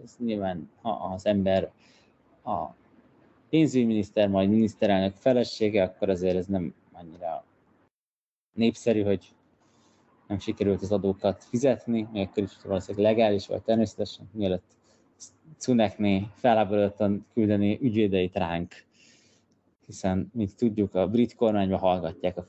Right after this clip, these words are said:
Alsóház podcastot. És innen veszik az ötleteket, tehát, öm, de igen, szóval szerintem nekem ez a, ez a probléma ezekkel a missziókkal. Nyilván ettől függetlenül persze fontos a gazdasági növekedés. Most az, hogy a G hétben a legnagyobbot ígérni, ez mennyire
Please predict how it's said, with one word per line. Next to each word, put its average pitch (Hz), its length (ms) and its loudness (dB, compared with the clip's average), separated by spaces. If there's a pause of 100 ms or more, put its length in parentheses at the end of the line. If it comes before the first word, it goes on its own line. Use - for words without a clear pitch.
Alsóház 85 540 -4
podcastot. - 760 -6 (300)
És - 60 -4
innen 135 240 4
veszik 123 260 0
az 113 100 0
ötleteket, 110 640 -2
tehát, 101 280 0 (640)
öm, 110 380 2
de 135 100 4
igen, 151 220 2
szóval 131 240 2
szerintem 123 840 0
nekem 127 340 -2
ez 131 120 4
a, 110 240 2
ez 123 80 -4
a 120 60 -2
probléma 117 480 0
ezekkel 104 380 -2
a 104 40 -2
missziókkal. 110 600 -4
Nyilván 123 340 2
ettől 123 220 -2
függetlenül 113 440 0 (140)
persze 113 260 -4
fontos 127 340 -2
a 131 80 0
gazdasági 110 480 0
növekedés. 101 500 -2
Most 98 140 -6
az, 117 140 -2
hogy 110 140 0
a 104 160 2 (280)
G 127 120 -6
hétben 127 440 2
a 117 80 4
legnagyobbot 113 440 2
ígérni, 107 380 0
ez 104 120 -2
mennyire 104 680 0